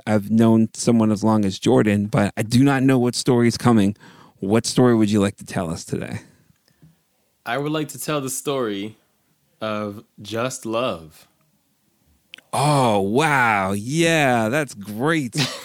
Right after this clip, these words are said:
Speaker 2: <laughs>
Speaker 1: That's
Speaker 2: So,
Speaker 1: great.
Speaker 2: <laughs> um, I believe it was end of April or m-,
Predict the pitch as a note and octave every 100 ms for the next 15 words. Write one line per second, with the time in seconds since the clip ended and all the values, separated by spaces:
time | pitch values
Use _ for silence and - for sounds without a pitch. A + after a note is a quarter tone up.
0 | - - G3 - _ _ _ _ _ -
1 | - - - - - _ - C#3+ D3+ -
2 | C#3 A#2+ A#2+ C3+ G#2+ - _ - C#3 -
3 | - E3 - - _ _ _ - - B2+
4 | B2 A#2+ A#2+ A2+ A2+ _ _ _ _ _
5 | _ - - _ _ - _ _ _ B2
6 | A#2+ B2+ C#3 D#3 C#3 B2+ B2+ B2 - C3
7 | D3+ E3+ E3+ D3+ - E3+ F#3 F3 F3 F3
8 | B2 A#2+ B2 B2 A#2+